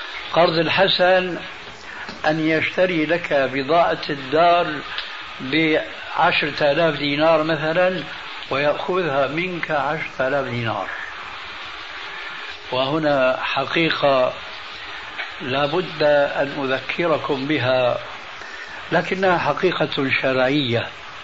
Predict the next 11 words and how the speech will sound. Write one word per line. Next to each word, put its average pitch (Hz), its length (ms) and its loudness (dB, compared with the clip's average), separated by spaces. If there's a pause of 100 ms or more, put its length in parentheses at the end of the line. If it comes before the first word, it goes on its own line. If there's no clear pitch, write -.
(680)
وهي 151 340 4
حقيقة 139 840 0
رائعة 143 760 4 (400)
جميلة 135 500 0
جدًا، 151 640 0 (1000)
إلا 165 340 2
أن 156 160 0
أكثر 131 360 -2
الناس 127 420 -2
لا 117 100 0
يعلمون. 104 500 -4